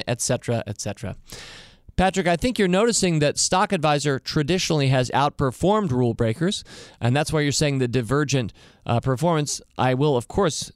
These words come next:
immediately note that both services are substantially beating the S and P five hundred, and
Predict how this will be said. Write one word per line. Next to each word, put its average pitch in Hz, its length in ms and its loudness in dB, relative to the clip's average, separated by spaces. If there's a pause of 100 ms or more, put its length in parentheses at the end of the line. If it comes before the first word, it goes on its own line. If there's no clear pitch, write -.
(160)
immediately 143 520 2
note 143 260 2
that 127 260 -2
both 185 240 2
services 127 560 0
are 123 220 2
substantially 131 1120 -2 (320)
beating 127 360 2
the 123 120 0
S 123 160 0
and 123 120 0
P 123 160 0
five 123 260 2
hundred, 170 300 2
and 170 180 0